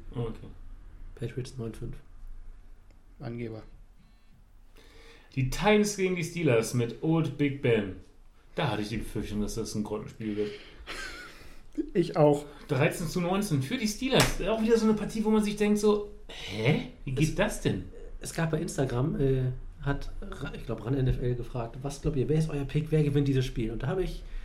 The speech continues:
Speaker 2: für uns beide, Jörg, einfach mal geantwortet, „Die Steelers werden irgendwie wieder einen Weg finden zu gewinnen.“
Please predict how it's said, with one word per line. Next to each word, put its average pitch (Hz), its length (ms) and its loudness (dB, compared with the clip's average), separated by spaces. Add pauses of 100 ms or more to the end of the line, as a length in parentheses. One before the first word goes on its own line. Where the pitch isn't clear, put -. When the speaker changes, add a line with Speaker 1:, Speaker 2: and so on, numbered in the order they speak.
(280)
Speaker 2:
für - 100 -4
uns 139 160 0
beide, 139 200 4
Jörg, 135 240 4
einfach 127 220 -2
mal 127 340 0 (240)
geantwortet, 127 520 0 (600)
„Die 147 60 0
Steelers 156 380 2
werden 151 260 2
irgendwie 139 300 2
wieder 127 160 0
einen 123 160 0
Weg 127 160 2
finden 123 240 2
zu 127 160 -2
gewinnen.“ 113 320 0